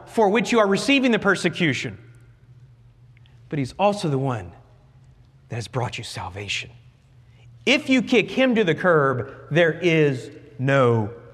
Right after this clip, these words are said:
hope. So we will learn how to endure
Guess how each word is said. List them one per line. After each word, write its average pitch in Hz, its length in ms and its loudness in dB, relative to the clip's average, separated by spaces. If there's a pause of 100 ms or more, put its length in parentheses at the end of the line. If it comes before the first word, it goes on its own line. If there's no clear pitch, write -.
(180)
hope. 160 500 0 (3000)
So - 160 -4
we 151 140 4
will 208 160 2
learn 147 320 2
how 143 260 0
to 160 200 -2
endure 131 600 2